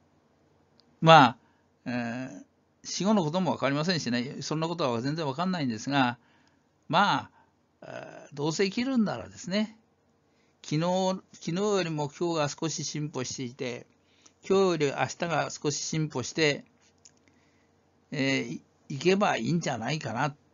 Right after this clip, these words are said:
というね、まあ、私のようなそんな大した能力のない人間ですが、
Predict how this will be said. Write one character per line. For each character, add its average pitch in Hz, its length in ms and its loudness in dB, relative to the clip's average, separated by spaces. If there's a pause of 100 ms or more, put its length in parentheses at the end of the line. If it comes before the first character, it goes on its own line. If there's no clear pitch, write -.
(760)
と 139 100 -2
い 127 180 2
う - 20 0
ね、 170 380 2
ま 123 240 -2
あ、 110 100 -8
私 127 320 -4
の 147 60 2
よ 175 80 0
う - 20 2
な 127 160 2
そ 123 140 -4
ん - 20 -4
な 127 240 0 (380)
大 151 160 0
し - 20 -6
た 147 140 0
能 143 180 4
力 135 160 2
の 120 60 0
な 127 140 2
い 156 40 2
人 123 180 4
間 120 300 -2 (720)
で 147 80 -2
す 143 100 -6
が、 147 300 2